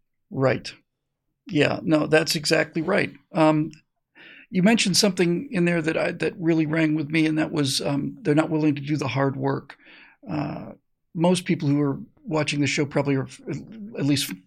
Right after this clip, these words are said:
somewhat familiar with the Stratosphere Lounge, but for those of you that aren't, I've talked about this several times. Uh, when I was twenty-four, uh,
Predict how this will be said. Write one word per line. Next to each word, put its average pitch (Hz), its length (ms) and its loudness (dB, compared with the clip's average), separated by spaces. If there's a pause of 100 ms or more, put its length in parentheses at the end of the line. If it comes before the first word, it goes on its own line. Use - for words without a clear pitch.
(100)
somewhat 151 360 2
familiar 147 240 4
with 143 100 -4
the 135 60 -6
Stratosphere 147 460 -2
Lounge, 147 240 0
but 156 140 -10
for 143 80 -4
those 143 180 0
of 139 60 -4
you 139 80 0
that 139 120 2
aren't, 139 280 4
I've - 320 -18
talked 139 200 2
about 139 180 -4
this 131 120 -4
several 160 240 -4
times. 151 360 2 (460)
Uh, 139 380 2
when 151 220 2
I 151 40 2
was 151 340 -2
twenty-four, 151 1400 0 (540)
uh, 151 400 -2